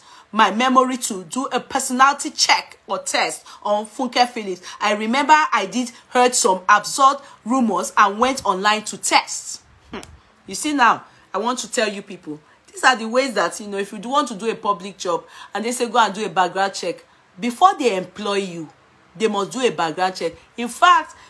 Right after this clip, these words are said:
where I work, let me tell you one thing, like I've told you people before, if you're also doing, going to migra-, like we do immigration law, we major in immigration law and family law. Let me tell you people one thing. The truth is,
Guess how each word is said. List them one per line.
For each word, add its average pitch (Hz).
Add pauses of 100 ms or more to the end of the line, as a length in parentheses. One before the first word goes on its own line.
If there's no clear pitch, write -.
(100)
where 294
I 349
work, 233 (280)
let 294
me 311
tell 262
you 233
one 214
thing, 196
like 185
I've -
told 269
you 226
people 190
before, 160
if 220
you're 285
also 233
doing, 202 (120)
going 226
to -
migra-, 185
like 175
we 180
do 226
immigration 190
law, 151 (280)
we 185
major 226
in 202
immigration 180
law 175
and 160 (160)
family 170
law. 143 (300)
Let 320
me 349
tell 262
you 240
people 196
one 175
thing. 147 (320)
The 240
truth 392
is, 190